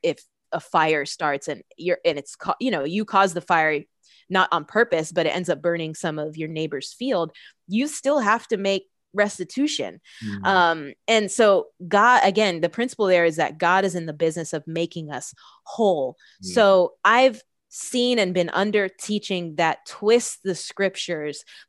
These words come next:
Speaker 1: to pretend that grace and forgiveness somehow eliminate the need for restitution
Speaker 2: Mm.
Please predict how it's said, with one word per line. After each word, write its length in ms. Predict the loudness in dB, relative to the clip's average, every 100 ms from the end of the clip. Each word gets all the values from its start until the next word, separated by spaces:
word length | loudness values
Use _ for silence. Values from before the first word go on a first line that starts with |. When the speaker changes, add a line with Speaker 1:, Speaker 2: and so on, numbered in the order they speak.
| -4
Speaker 1:
to 120 | -4
pretend 760 | -2 -4 -4 -6 0 0 0 2
that 240 | 0 -2
grace 600 | -14 -8 -2 0 0 -2 -6
and 180 | -10 -8
forgiveness 800 | -10 -4 -4 -2 -4 -8 -8 -14 -14
somehow 500 | -4 -2 2 4 4
eliminate 720 | 2 0 0 0 0 -2 -4
the 100 | -6
need 320 | -8 -6 -8
for 160 | -6 -6
restitution 880 | -4 -6 -8 -14 -12 -12 -10 -12 -14 _ -14
Speaker 2:
Mm. 160 | -12